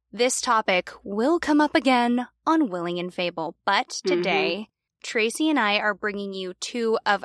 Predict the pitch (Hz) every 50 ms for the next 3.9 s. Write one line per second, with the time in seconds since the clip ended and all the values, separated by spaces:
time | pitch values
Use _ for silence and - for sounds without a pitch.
0 | - - 202 190 185 185 185 180 180 180 180 180 196 _ _ _ _ _ _ _
1 | _ _ _ - - 294 262 262 254 254 262 247 240 - _ _ _ _ - 294
2 | 285 277 294 294 285 254 233 208 196 190 185 175 185 185 - 190 175 175 175 196
3 | 185 180 185 185 - - - 190 185 185 180 175 175 170 175 190 -